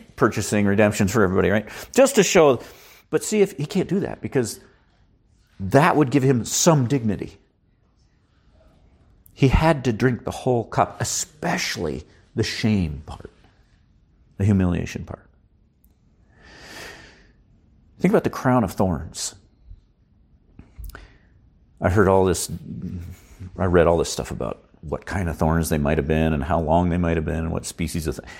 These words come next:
none of that's important. What do thorns represent theologically? Why do thorns exist? Genesis three seventeen, "Cursed is the ground because of you.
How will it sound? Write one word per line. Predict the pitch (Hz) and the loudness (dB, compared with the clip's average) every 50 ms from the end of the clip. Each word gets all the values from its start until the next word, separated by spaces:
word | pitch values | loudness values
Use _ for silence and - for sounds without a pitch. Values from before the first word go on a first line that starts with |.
| - - - - - - _ - | -20 -20 -20 -20 -20 -14 _ 2
none | 117 117 107 | 4 4 4
of | 98 | 4
that's | 95 - - | 2 0 -2
important. | 80 - - - - _ _ _ _ _ _ _ _ _ _ _ _ _ _ _ _ _ - | -6 -6 -8 -10 -10 _ _ _ _ _ _ _ _ _ _ _ _ _ _ _ _ _ 0
What | 151 185 - - | 0 0 2 4
do | 190 | 2
thorns | 147 - - - 139 135 131 117 107 98 95 90 90 - - - _ _ _ _ _ _ _ | 2 2 0 0 2 4 4 4 2 2 0 -2 -4 -6 -10 -12 _ _ _ _ _ _ _
represent | - 101 95 - 101 85 92 87 78 - - - | -2 -2 0 0 -2 -2 0 -2 -2 -2 -4 -4
theologically? | - 101 95 85 85 78 78 78 - - - - - - - - - _ _ _ _ _ _ _ _ _ _ _ _ _ _ _ _ - | -2 0 0 0 0 0 -2 -2 -4 -6 -10 -12 -12 -16 -16 -18 -20 _ _ _ _ _ _ _ _ _ _ _ _ _ _ _ _ -2
Why | - 110 131 160 160 | 2 4 4 6 6
do | 160 143 | 4 2
thorns | 101 - - 107 104 104 95 82 80 80 82 78 - - - - | 0 0 0 2 2 2 2 0 -2 -6 -8 -10 -10 -12 -12 -8
exist? | 85 78 71 76 76 85 71 - - - - - - - - - _ _ _ _ _ _ _ _ _ _ _ _ _ _ | -8 -8 -8 -6 -6 -6 -6 -6 -8 -8 -8 -8 -10 -12 -16 -20 _ _ _ _ _ _ _ _ _ _ _ _ _ _
Genesis | - - 113 127 123 - - - - - | 0 2 4 4 4 2 0 -4 -4 -2
three | 110 104 | -2 0
seventeen, | 92 - 95 87 87 78 - - 92 78 76 82 82 - _ _ _ _ - _ _ _ _ | 0 2 2 2 0 0 -2 -2 -4 -4 -4 -8 -12 -16 _ _ _ _ -20 _ _ _ _
"Cursed | - - - 151 143 - - - - - | -4 0 2 2 2 2 -4 -6 -6 -2
is | 120 107 98 101 | -2 -2 0 0
the | 104 | -2
ground | 85 - 98 98 92 87 82 82 82 85 85 90 | 0 2 2 4 4 4 2 0 -2 -4 -6 -6
because | 98 90 - 113 92 90 | -8 -4 -2 -2 0 0
of | 82 - | -2 -4
you. | 80 78 82 85 - - | -6 -6 -6 -6 -8 -8